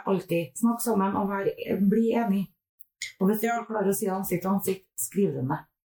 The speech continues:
Speaker 2: Ja. Skriv det ned på et brev eller S M S eller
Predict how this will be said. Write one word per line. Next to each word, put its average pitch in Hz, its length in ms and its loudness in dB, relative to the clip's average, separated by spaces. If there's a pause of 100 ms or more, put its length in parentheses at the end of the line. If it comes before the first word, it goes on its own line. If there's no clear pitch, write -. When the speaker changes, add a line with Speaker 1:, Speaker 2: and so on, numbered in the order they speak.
(300)
Speaker 2:
Ja. - 80 -2 (360)
Skriv 220 360 0
det 196 120 2
ned 196 340 0
på 202 60 -2
et 185 120 -2
brev 175 380 2
eller 180 260 0
S - 180 -2
M 160 100 -14
S - 220 -6
eller 180 340 -4